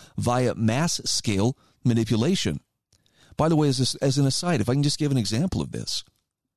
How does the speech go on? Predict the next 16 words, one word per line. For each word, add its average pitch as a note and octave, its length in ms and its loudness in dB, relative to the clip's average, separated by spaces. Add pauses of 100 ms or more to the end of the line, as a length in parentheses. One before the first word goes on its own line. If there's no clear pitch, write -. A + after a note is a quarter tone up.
(680)
Following F3 680 2
the, A2 440 2
the G#2+ 280 0
bombing C3 640 0
at A#2 80 -2
the A#2 80 -2
Kabul B2 500 2
airport A#2+ 440 0
that G2 100 -2
killed A2 240 0
thirteen C3+ 640 2
U A2 240 2
S A2+ 160 0
service A#2 400 0
members A2 460 2
and F2+ 100 0